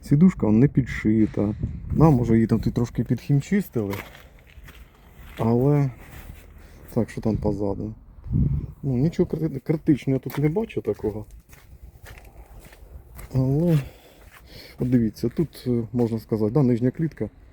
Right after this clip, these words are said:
Ці автомобілі тут трошки нижчі, чим зазвичай. Але в них є, е, да, такі недоробки. А машину під роботу можна, да, так правильно сказати?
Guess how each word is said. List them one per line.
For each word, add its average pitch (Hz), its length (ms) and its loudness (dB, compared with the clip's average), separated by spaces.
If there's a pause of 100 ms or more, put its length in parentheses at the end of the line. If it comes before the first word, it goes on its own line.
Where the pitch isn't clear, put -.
(140)
Ці - 140 0
автомобілі 135 440 0
тут 113 160 0
трошки 139 320 -4
нижчі, 131 300 -2
чим 117 200 -4
зазвичай. 107 560 -2 (1700)
Але 123 360 2
в 110 120 -2
них 123 320 0
є, 117 240 -4 (240)
е, 107 180 -2
да, 139 180 2
такі - 260 -4
недоробки. 107 720 0
А - 20 0
машину 117 320 4
під 123 180 2
роботу 113 400 4
можна, 92 240 -4
да, 156 120 0
так 104 140 -4
правильно 98 280 -4
сказати? 98 360 -8